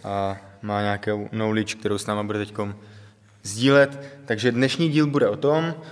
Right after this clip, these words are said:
že se budeme bavit o nějak-, o základních principech a fungování lidského těla. Půjdeme trošku po povrchu, nepůjdeme úplně do hloubky,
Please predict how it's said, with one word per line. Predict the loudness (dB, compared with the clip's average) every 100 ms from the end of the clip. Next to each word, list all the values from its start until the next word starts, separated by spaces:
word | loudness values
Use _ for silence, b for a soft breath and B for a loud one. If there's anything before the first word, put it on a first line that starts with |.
| B -20 -20 -10
že | -6
se | -2
budeme | 0 0
bavit | 2 2 2
o | 0
nějak-, | -2 -4 -4
o | -2 -2
základních | 0 0 4 2 2 -2 -4 -6 -14 -10
principech | -4 -2 -2 -4 -4 -4
a |
fungování | -6 -6 -2 -2 0 -2
lidského | -4 -4 -4 -4
těla. | -6 -8 -10 B B B
Půjdeme | 0 2 4 4
trošku | 2 -2 -6
po | -4
povrchu, | 0 2 2 2 0
nepůjdeme | 0 0 0 0
úplně | 0 -2
do | -2
hloubky, | -4 -4 -4 -2 -2